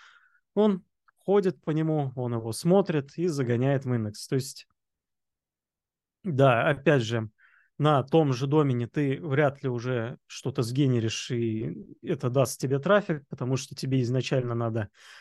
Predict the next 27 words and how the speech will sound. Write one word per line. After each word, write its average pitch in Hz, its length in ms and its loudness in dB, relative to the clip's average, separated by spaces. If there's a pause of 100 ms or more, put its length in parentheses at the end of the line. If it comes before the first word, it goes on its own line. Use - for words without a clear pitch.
(140)
будет 139 240 2
выгнать 139 680 4
этот, 135 440 -4
э, 117 380 0
домен 143 480 4
из-под - 400 -8
всех 139 300 0
этих 131 220 -4
фильтров 131 500 -2
или 123 120 2
банов, 120 520 4 (400)
смотря 123 440 -2
насколько 127 480 0
ты 135 120 -4
там 113 180 -2
согрешил. 127 580 -2
Чаще 185 300 0
всего 147 380 -2
идет 135 180 -2
бан. 117 380 0 (760)
Пишется, - 440 -8
эм, 113 960 -6
что 117 440 -6 (1400)
применены 160 880 6
ручные 147 640 0
санкции, 139 1200 -2
и 113 40 -8